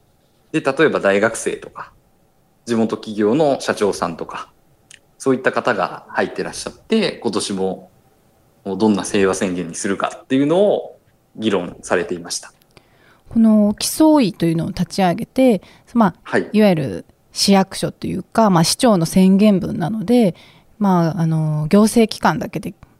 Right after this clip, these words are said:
Speaker 2: 決めることもあるのかなと思うんですけれども、
Speaker 1: はい。
Speaker 2: そうせずに地元の大学生とか会社の社長さんとか、
Speaker 1: はい。
Speaker 2: そういういろいろな
Speaker 1: はい。
Speaker 2: 年齢とか立場の人たちを交えて、今年はどういう文章にしようかっていうのを練り上げていくっていうことですね。
Speaker 1: はい。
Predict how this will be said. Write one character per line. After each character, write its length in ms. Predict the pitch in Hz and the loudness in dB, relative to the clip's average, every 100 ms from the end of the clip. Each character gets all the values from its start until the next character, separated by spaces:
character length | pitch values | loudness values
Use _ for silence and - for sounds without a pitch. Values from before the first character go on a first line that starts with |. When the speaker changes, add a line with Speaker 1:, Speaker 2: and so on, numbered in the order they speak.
| _ | _
Speaker 2:
決 120 | - 185 | -4 0
め 140 | 175 | 2
る 340 | 165 165 165 - _ - | 2 -2 -4 -10 _ -12
こ 80 | |
と 100 | - | -4
も 140 | 165 180 | 0 4
あ 60 | |
る 100 | 269 | 4
の 80 | 214 | 2
か 140 | 160 160 | 2 -2
な 160 | 151 | -2
と 80 | 165 | -4
思 100 | 160 | -6
う 40 | 151 | -6
ん 40 | |
で 80 | 170 | -8
す 80 | - | -6
け 100 | 175 | -8
れ 100 | 165 | -2
ど 80 | 196 | 2
も、 120 | 262 | 4
Speaker 1:
は 80 | - | 2
い。 80 | - - _ | -2 -16 _
Speaker 2:
そ 300 | - 262 254 | -4 2 2
う 40 | 254 | 2
せ 180 | 277 | 2
ず 180 | 254 233 | 2 2
に 300 | 247 320 294 - _ | 2 2 0 -4 _
地 120 | - 202 | 0 2
元 200 | 202 190 | 4 4
の 80 | |
大 160 | 175 180 | 4 4
学 160 | 180 - | 2 -2
生 160 | - | -8
と 140 | - - | -8 -4
か 340 | 170 165 175 - | 0 0 -2 -6
会 180 | - 160 | 0 0
社 120 | - | 0
の 260 | 160 156 151 | -2 -2 -2
社 120 | - | -4
長 200 | - 156 | -2 -2
さ 140 | 147 151 | -2 -8
ん 80 | |
と 100 | 160 | -8
か、 100 | - | -12
Speaker 1:
は 100 | 185 - | -16 -16
い。 40 | _ | _
Speaker 2:
そ 120 | - 220 | -4 0
う 20 | |
い 20 | |
う 40 | 220 | 2
い 40 | |
ろ 140 | 254 | 4
い 60 | 262 | 6
ろ 120 | 262 | 6
な 260 | 262 262 262 | 6 6 4
Speaker 1:
は 40 | |
い。 240 | 247 - _ | 2 -8 _
Speaker 2:
年 280 | 196 208 196 | 4 6 6
齢 180 | 190 185 | 4 2
と 120 | 170 | -2
か 80 | - | -4
立 180 | 165 - | -6 -4
場 120 | 151 | -4
の 100 | 175 | -4
人 160 | 147 160 | -6 -8
た 120 | 156 | -8
ち 180 | - 311 | -4 0
を 100 | 277 | 2
交 300 | 196 180 170 | 2 2 -2
え 40 | |
て、 240 | - - - - _ _ | -2 -10 -12 -20 _ _
今 100 | 170 | -2
年 180 | 185 185 | 0 0
は 60 | |
ど 140 | 175 240 | 2 4
う 60 | |
い 40 | 220 | 4
う 60 | |
文 200 | 165 165 | 4 2
章 140 | 165 - | 2 -2
に 100 | 151 | -2
し 100 | - | -6
よ 80 | |
う 40 | - | -8
か 100 | 185 | -8
っ 20 | |
て 120 | - | 0
い 20 | |
う 40 | 311 | 2
の 60 | |
を 20 | 233 | 4
練 100 | 165 | 4
り 100 | 156 | 2
上 100 | 151 | 0
げ 100 | 175 | -4
て 180 | - - _ | -10 -12 _
い 80 | - | -20
く 120 | - | -16
っ 20 | - | -16
て 160 | - | -12
い 20 | |
う 20 | 196 | -10
こ 80 | 165 | -10
と 100 | - | -14
で 80 | |
す 160 | - - | -10 0
ね。 180 | 233 285 | 0 0
Speaker 1:
は 160 | - - | -4 -6
い。 120 | 190 | -6